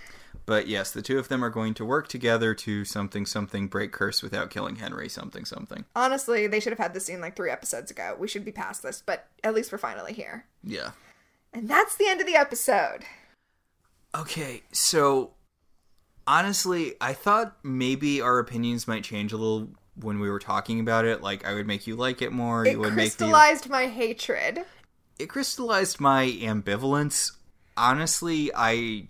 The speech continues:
Speaker 1: don't like the Hook plot, but mostly it's like water off a duck's back. It, it happened and then it was over.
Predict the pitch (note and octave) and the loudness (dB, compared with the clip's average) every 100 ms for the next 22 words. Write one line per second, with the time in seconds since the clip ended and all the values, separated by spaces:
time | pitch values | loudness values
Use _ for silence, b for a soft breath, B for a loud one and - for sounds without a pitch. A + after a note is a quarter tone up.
0 | - A2 A2 - F#2+ G2+ A2+ - G#2+ G2+ | -4 -2 -4 -6 -4 -4 -4 -6 -6 -4
1 | G2+ G2+ - - B2+ C3 - - G#2+ G2 | -6 -8 -8 2 4 4 -2 -6 -4 -4
2 | G#2+ G#2 G#2 A#2+ A2+ E2+ G2+ G2 - G#2+ | -4 -2 -2 -4 -4 -4 -6 -6 -6 -4
3 | F#2+ F#2+ - - - G#2+ G2 G2+ G2+ F#2+ | -2 -4 -8 -20 -8 2 2 4 2 2
4 | G2 G2 F#2+ - G2+ G#2 G#2+ - - - | -2 -4 -4 -6 -2 0 -2 -4 -20 -8
5 | G2 F#2+ - - _ _ _ _ _ _ | -6 -6 -10 -20 _ _ _ _ _ _
6 | _ - - - A#2 - - A#2+ A#2+ C3 | _ -10 -10 -4 -2 -2 6 6 6 4
7 | A#2+ G#2+ G#2 G#2+ G2 G2+ - G2+ G#2 B2+ | 2 2 2 -2 -4 -4 -6 -8 -4 2
8 | C#3+ C3+ | 2 2